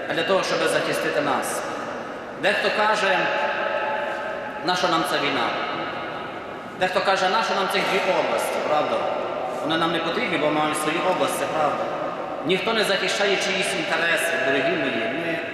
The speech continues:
трохи фантазуємо в своїх уявленнях, тому що ми там не були, ми того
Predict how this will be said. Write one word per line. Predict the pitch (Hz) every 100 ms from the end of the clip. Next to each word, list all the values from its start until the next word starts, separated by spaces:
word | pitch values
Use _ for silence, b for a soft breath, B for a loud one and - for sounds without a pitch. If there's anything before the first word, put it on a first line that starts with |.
| -
трохи | 190 190 185
фантазуємо | 185 180 175 214 208 170
в | 156 -
своїх | 165 160 - - - - - - - 160
уявленнях, | 160 190 190 165 160 151
тому | 160
що | -
ми | 214
там | 208 202
не | 196
були, | 180 226 196
ми | 180
того | 196